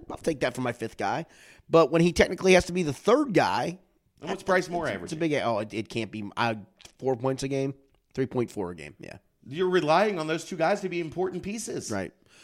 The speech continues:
Speaker 1: Well, and off their
Speaker 2: And that's
Speaker 1: bench,
Speaker 2: just not good enough.
Speaker 1: forty-six minutes between Fremantle, Moore, and Tandy, they got five points in forty-six minutes.
Speaker 2: You're not gonna beat Creighton like that.
Speaker 1: No, I, I agree.
Speaker 2: Home,
Speaker 1: So,
Speaker 2: away.
Speaker 1: I, so, n-, so now, and I'm asking probably a question that we should both ask of Rick, but Rick's not with us, and I'll talk to Rick about this on Wednesday.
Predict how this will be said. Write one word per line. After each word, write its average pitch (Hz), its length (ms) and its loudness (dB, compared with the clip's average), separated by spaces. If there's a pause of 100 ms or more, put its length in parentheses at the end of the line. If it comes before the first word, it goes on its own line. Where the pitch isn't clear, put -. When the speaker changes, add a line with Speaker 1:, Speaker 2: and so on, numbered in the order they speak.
(200)
Speaker 1:
Well, 202 140 12
and 185 80 12
off 180 100 8
their 165 80 4
Speaker 2:
And - 80 2
that's 170 160 10
Speaker 1:
bench, - 80 2
Speaker 2:
just - 100 -2
not 196 200 -2
good 247 140 -4
enough. 214 220 -6
Speaker 1:
forty-six 196 460 8
minutes 170 180 6
between 151 280 0
Fremantle, 156 480 4
Moore, 139 260 4
and 131 120 2
Tandy, 123 300 4
they 113 100 2
got 107 140 -4
five 85 240 -8
points - 300 -18
in 98 100 -10
forty-six 107 440 -6
minutes. - 420 -18
Speaker 2:
You're 143 140 -6
not 208 120 -6
gonna 226 140 -4
beat 214 180 -8
Creighton 156 320 -6
like 104 200 -10
that. - 160 -10
Speaker 1:
No, 147 100 2
I, 185 160 6
I 185 120 6
agree. 208 440 4 (180)
Speaker 2:
Home, 185 440 2
Speaker 1:
So, 277 180 12
Speaker 2:
away. 143 140 6
Speaker 1:
I, 214 240 12
so, 240 140 6
n-, 233 140 2
so 233 140 2
now, 240 400 8
and 196 100 4
I'm 190 80 4
asking 190 340 2
probably 170 240 6
a - 40 0
question 170 260 2
that 151 40 -2
we 147 80 -2
should 127 160 -4
both 143 160 2
ask 143 220 4
of 113 120 -4
Rick, 147 320 4
but - 80 -10
Rick's 131 220 -4
not 120 140 -2
with 123 120 2
us, 135 100 -2
and 143 60 -2
I'll 123 80 -2
talk 127 220 -2
to 113 60 -4
Rick 117 140 0
about 117 200 -2
this - 160 -8
on 101 100 -4
Wednesday. 127 420 0